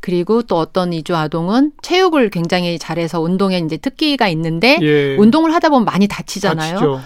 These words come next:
Speaker 1: 그래서 한 번은 너무 많이 다쳐서 이제 병원비가 많이 나오니까 아, 나 이제 운동 못 하겠다.
Speaker 2: 음.
Speaker 1: 왜냐하면 또 부상을 당하면
Speaker 2: 음.
Speaker 1: 음, 큰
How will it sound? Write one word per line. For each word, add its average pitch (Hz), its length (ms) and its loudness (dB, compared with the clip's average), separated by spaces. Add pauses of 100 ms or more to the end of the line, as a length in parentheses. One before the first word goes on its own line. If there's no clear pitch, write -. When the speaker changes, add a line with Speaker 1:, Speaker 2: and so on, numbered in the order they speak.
(120)
Speaker 1:
그래서 - 140 -6
한 269 180 2
번은 269 260 4
너무 180 220 0
많이 196 160 2
다쳐서 202 640 -2 (320)
이제 175 160 -4
병원비가 196 460 0
많이 156 260 0
나오니까 160 600 -2
아, 165 120 -2
나 156 180 0
이제 165 160 -4
운동 185 300 -2
못 160 200 -4
하겠다. 170 520 -4
Speaker 2:
음. 135 400 -2
Speaker 1:
왜냐하면 190 480 2
또 269 200 2
부상을 185 440 -2
당하면 160 720 -2
Speaker 2:
음. - 380 -6
Speaker 1:
음, 160 340 -8
큰 226 460 2